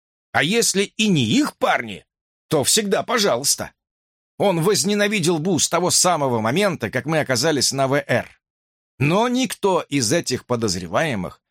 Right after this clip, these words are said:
не мог обстряпать дело в замке. Им гораздо проще было бы избавиться от Альбиноса в другом месте. «Отличная дедукция», похвалил меня брат. «Итак, суть в том, с кем Будро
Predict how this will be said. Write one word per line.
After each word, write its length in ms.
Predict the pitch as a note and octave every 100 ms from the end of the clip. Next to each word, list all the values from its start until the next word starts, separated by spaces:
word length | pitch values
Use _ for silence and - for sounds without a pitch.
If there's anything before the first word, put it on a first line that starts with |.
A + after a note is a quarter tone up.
| _ _ _ -
не 220 | D3 E3+
мог 300 | D3 A3+ -
обстряпать 760 | F#3 F3+ - F3 E3+ - G#2+
дело 300 | D#2+ G3 F#3+
в 80 | D#3+
замке. 580 | E3+ G#3 D3+ F#2 - - _ _ _
Им 140 | - C3
гораздо 420 | C3+ F3 D#3+ D3+
проще 420 | - C#3+ D#3+ G3+
было 240 | C3+ D#3+ C3+
бы 160 | B2+
избавиться 560 | G2+ D#2+ F2+ G2+ - D3
от 240 | - -
Альбиноса 520 | D3 A#2 A2+ F2+ F#2+ B2
в 80 |
другом 380 | D3 C4 E4 D#3+
месте. 400 | E3 A#2 - - _ _ _ _ _ _ _ -
«Отличная 580 | B2 B2 E3+ - G3+ G#3+
дедукция», 720 | A#3+ G#3 E3 - A#3+ - - _ _ _ -
похвалил 400 | A#2 A#2+ B2+ F#2+
меня 240 | F#2 G#2+
брат. 260 | F#2+ D2+ _ _ _ _ _
«Итак, 460 | F#3 G3+ G#3+ - _ _ _ _ _
суть 300 | - E3+ D3
в 100 | -
том, 380 | G#3+ F#3 F2+ - _ _ _
с 200 | - -
кем 380 | - G#3+ E3+ F#2
Будро 520 | E2+ A#2 B2 A#3+ C#3